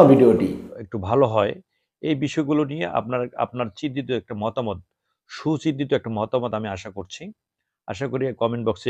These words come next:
Speaker 2: একটু কমেন্ট করে জানাবেন, আপনার কমেন্টসটা আমার হয়তো পরবর্তীতে কাজে লাগতে পারে।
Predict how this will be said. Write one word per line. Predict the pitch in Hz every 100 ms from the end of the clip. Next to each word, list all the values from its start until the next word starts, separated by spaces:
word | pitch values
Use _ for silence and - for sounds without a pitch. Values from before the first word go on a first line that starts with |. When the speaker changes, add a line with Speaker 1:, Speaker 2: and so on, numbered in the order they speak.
| 123
Speaker 2:
একটু | - 123
কমেন্ট | 117 113 104
করে | 110
জানাবেন, | 98 98 101 135 - 110
আপনার | 107 139 120 -
কমেন্টসটা | 120 113 - 123
আমার | 110
হয়তো | 98 95
পরবর্তীতে | 104 110 101 117 143 165 _ _ _ _
কাজে | 107 104 107
লাগতে | 92 -
পারে। | 90 87